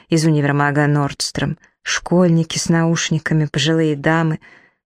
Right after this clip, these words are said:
Вдалеке уличный скрипач играл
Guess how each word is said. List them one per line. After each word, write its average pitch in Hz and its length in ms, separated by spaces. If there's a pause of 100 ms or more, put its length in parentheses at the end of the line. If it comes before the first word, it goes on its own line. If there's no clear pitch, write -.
(400)
Вдалеке 180 420
уличный 185 420
скрипач 180 640
играл 175 340